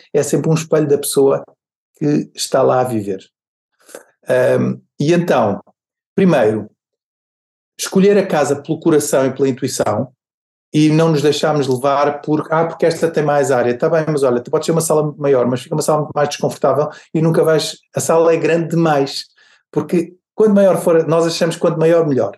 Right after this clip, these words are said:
Mas é verdade que, a partir de certas medidas, aquilo já fica longe demais. Eu gosto, por exemplo, de ter uma sala em que tenho um sofá e depois outro à frente para conversar um com o outro, em que possam estar a dois, três metros de distância um do outro.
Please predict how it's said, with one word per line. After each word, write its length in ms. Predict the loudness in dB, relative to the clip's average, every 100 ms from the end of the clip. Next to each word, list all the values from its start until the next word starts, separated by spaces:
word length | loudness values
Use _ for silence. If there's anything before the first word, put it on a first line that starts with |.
| _
Mas 160 | 0 2
é 80 | 2
verdade 400 | 2 0 -2 -4
que, 200 | -2 -2 -4 -18 _
a 100 | -2
partir 320 | 0 0 2
de 100 | 0
certas 480 | 0 0 2 0 -2
medidas, 720 | -2 0 0 0 0 -2 -4 -16 -20 _ -4
aquilo 220 | 0 2
já 100 | 2
fica 160 | 0 0
longe 280 | 2 0
demais. 520 | 0 0 0 0 -4 -12 _ _ -2
Eu 140 | 2
gosto, 360 | 2 0 -4 -10
por 100 | -8
exemplo, 260 | -2 -2 0
de 40 |
ter 160 | 0 2
uma 160 | 2
sala 320 | 0 0 2 0
em 40 |
que 60 | -2
tenho 180 | -6
um 60 | -6
sofá 540 | -2 -2 0 2 2
e 60 | 0
depois 240 | -2 -2 2
outro 320 | 0 0 -2
à 80 | -2
frente 440 | 0 2 2 0
para 120 | -4
conversar 420 | -2 -2 0 -2 0
um 80 |
com 120 | -2 2
o 40 |
outro, 260 | 2 2 -2
em 20 |
que 60 | 0
possam 240 | -2 -2
estar 220 | 0 0
a 60 | 0
dois, 300 | 0 -2 -2
três 240 | -2 0
metros 340 | 0 -2 -2 -6
de 100 | -6
distância 440 | -2 -2 0 -2
um 60 | 0
do 80 | 2
outro. 280 | 0 -2